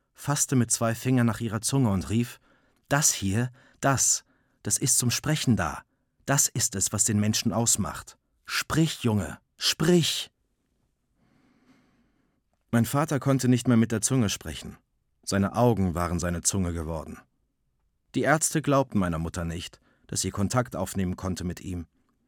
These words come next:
Sie sagten, er leide am apalischen Syndrom. Die Großhirnfunktionen seien ausgefallen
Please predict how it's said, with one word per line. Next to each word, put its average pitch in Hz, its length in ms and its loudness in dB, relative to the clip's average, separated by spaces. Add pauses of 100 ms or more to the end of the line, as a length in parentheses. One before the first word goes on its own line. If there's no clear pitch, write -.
(140)
Sie - 180 -4
sagten, 110 560 0 (560)
er 117 140 -2
leide 127 260 4
am 127 80 4
apalischen 123 560 0
Syndrom. 104 680 0 (560)
Die 104 120 -4
Großhirnfunktionen 101 1160 0
seien 92 180 0
ausgefallen 87 760 -6